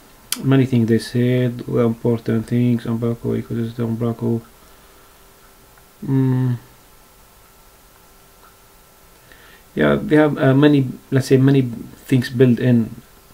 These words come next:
Uh, I check it a few. Yeah, here what we have here too. Choose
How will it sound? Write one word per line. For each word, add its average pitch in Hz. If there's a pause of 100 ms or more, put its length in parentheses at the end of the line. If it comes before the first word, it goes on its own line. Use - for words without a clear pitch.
(1200)
Uh, 123 (3000)
I 135
check -
it 151
a 139
few. 147
Yeah, 123
here 123
what 120
we 117
have 113
here 117
too. 120
Choose 131